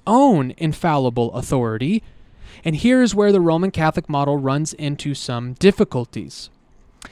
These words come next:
And then he lists three options that the Roman Catholic could turn to, to, in terms of establishing its own authority. Fradd is gonna give his explanation, so let me cover the two that Fradd doesn't give.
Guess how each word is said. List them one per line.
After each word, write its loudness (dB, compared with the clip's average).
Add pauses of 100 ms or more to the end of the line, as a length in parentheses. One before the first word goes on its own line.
(140)
And -2
then 0
he 0
lists 0
three 4
options 0 (760)
that -2
the 2
Roman 2
Catholic -2
could 0
turn 0
to, -4 (480)
to, -2 (280)
in -4
terms 0
of -8
establishing -2
its -6
own -4 (720)
authority. -2 (280)
Fradd 4
is 0
gonna 0
give 0
his 2
explanation, -4
so -4
let 2
me 0
cover -2
the -2
two -4
that -4
Fradd -4
doesn't -6
give. -12